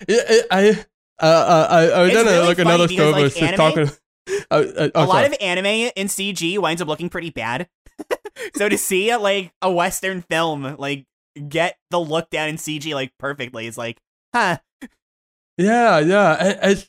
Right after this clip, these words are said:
Speaker 1: especially just, like, how, uh, how May carries herself. She's, she's very, like,
Speaker 2: May.
Speaker 1: snappy. D-, uh, like,
Speaker 2: Yeah,
Speaker 1: how,
Speaker 2: yeah.
Speaker 1: how expressive she is.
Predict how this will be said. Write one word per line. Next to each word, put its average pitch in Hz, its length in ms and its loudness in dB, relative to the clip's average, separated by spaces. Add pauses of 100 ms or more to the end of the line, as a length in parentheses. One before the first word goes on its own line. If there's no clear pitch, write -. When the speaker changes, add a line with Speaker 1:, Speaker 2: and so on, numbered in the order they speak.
Speaker 1:
especially 254 480 0
just, 185 240 -2
like, 170 160 2
how, 151 540 2
uh, 123 500 0
how 151 200 0
May 131 280 0
carries 123 480 -2
herself. 110 560 -6
She's, 151 220 0 (280)
she's 175 200 -2
very, 175 420 6
like, 139 220 2
Speaker 2:
May. 107 160 -14 (100)
Speaker 1:
snappy. 135 720 -4 (400)
D-, 151 140 0
uh, 135 220 0
like, 127 80 0
Speaker 2:
Yeah, 226 140 0
Speaker 1:
how, 135 220 0 (120)
Speaker 2:
yeah. 170 160 -6
Speaker 1:
how 175 160 4
expressive 147 680 -2
she 127 160 -4
is. 110 280 -4